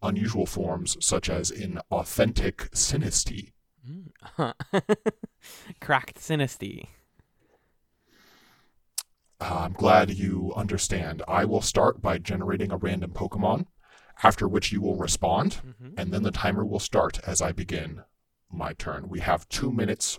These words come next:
Speaker 1: all told. The timer will stop. It will play much like speed chess in this way. The first person to run out of time loses, or to repeat a word.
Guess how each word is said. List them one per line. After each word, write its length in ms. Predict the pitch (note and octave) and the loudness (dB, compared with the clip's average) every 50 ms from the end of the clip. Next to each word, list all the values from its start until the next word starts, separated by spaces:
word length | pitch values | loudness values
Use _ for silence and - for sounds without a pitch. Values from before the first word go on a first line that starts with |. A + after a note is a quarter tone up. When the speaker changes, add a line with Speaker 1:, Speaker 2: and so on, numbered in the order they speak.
| - _ - | -6 _ 2
Speaker 1:
all 220 | - - - - | 4 4 4 4
told. 480 | - - - - - - - - - - | 2 0 -2 -2 -2 -2 -4 -8 -8 -8
The 80 | - | -6
timer 400 | - - - G#2 G2+ - - F2 | -4 0 2 2 2 2 0 -2
will 240 | F2 - E2+ D#2+ - | -2 -2 -2 -2 -4
stop. 360 | - - - G#2 - - - | -2 2 6 6 6 6 6
It 100 | - G2+ | 4 0
will 220 | G2+ G#2 G2+ G2 - _ _ _ - | 0 0 -2 -4 -6 _ _ _ -4
play 240 | - E3 F3 C#3+ | 2 4 4 4
much 280 | B2 B2 A#2+ - - - | 6 4 2 2 2 0
like 360 | - - C3 - - - - - | 0 2 0 0 -2 -8 -10 -6
speed 400 | - - - - G#2+ - G2+ G#2 | -4 -4 -2 0 -2 -2 -2 -2
chess 440 | - - - - - - - - - | -4 -4 -4 -4 -6 -6 -6 -6 -8
in 80 | G2 E2+ | -10 -10
this 180 | - - - - | -8 -8 -8 -8
way. 200 | - - - - _ _ _ _ _ _ _ _ _ _ _ _ _ _ _ _ _ _ _ - - | -8 -10 -10 -14 _ _ _ _ _ _ _ _ _ _ _ _ _ _ _ _ _ _ _ -12 -10
The 80 | - | -4
first 240 | - - G#2+ - - | 0 0 0 2 2
person 240 | - G#2 - - G2 | 0 0 0 0 0
to 60 | G2 | 2
run 160 | F2+ - A2 | 4 4 4
out 100 | - - | 4 4
of 80 | - - | 2 0
time 380 | - - F2+ F2+ F#2 F2 - - - | 2 2 2 2 2 0 -4 -6 -10
loses, 440 | F2+ - - - - - - - - - | -8 -8 -8 -6 -6 -6 -6 -6 -6 -4
or 240 | - - - - - | 0 2 2 2 2
to 140 | - - - | 0 -2 -4
repeat 300 | - - - - - - | -4 -4 -4 -4 -4 -6
a 40 | - | -6
word. 280 | - - - - - | -8 -10 -10 -10 -12